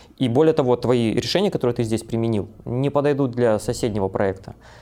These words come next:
То есть ты не сможешь ни соседу такого же уровня его предложить, да и не захочешь,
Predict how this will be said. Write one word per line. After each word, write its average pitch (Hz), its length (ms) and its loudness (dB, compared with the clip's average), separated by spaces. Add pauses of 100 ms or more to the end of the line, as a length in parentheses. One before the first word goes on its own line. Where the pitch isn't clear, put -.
(200)
То - 40 -2
есть - 120 -6
ты 139 80 -2
не 131 80 0
сможешь 123 520 -2
ни 123 220 0
соседу 220 460 0
такого 185 340 2
же 170 80 4
уровня 151 380 2
его 139 160 2
предложить, 131 480 0
да 117 80 -2
и 117 40 0
не 117 100 -2
захочешь, 110 440 -2